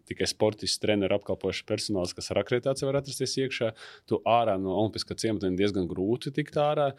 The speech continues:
Visi ir, ir, ā, ceļi, kur tikai tu tiec ar akreditāciju, transports, uzreiz tu aizved, ā, uz sacensību vietām, un tur to, nu, tad tie sportisti arī citreiz saka, nu,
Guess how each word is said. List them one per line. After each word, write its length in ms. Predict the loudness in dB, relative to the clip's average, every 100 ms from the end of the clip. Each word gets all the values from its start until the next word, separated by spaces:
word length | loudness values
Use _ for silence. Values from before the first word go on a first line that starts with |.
| -10 -18 -4
Visi 460 | 0 0 2 2 2
ir, 140 | 2 2
ir, 320 | 2 2 2
ā, 120 | 2 -2 _ _
ceļi, 720 | -2 2 2 -2 2 2 2 -2
kur 140 | -2
tikai 220 | 0 0 -2
tu 100 | 0
tiec 200 | 0 2 2
ar 100 | 2
akreditāciju, 720 | 2 0 4 2 2 0 0 2
transports, 580 | 2 2 2 0 0 -2
uzreiz 300 | 0 0 0
tu 120 | 2
aizved, 420 | 2 2 -2 0
ā, 80 | 0
uz 180 | 0 0
sacensību 480 | 0 2 0 0 0
vietām, 380 | 0 0 0 -2 -6 -14 -10 -6
un 120 | -4
tur 120 | -2
to, 140 | 0 0
nu, 120 | 0
tad 180 | -2 -4 0
tie 120 | 2 0
sportisti 480 | 0 -2 -2 -4 -6
arī 80 | -6
citreiz 260 | -6 -6 -2
saka, 280 | -2 -2 -4
nu, 100 | -4